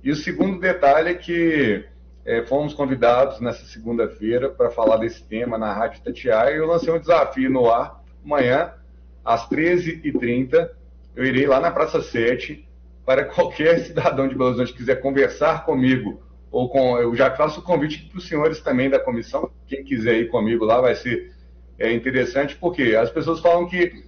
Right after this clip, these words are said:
os vereadores ficam, ficam como se tivessem encastelados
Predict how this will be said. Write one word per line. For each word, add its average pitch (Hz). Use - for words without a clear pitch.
os 143
vereadores 165
ficam, 165
ficam 156
como 156
se -
tivessem 156
encastelados 160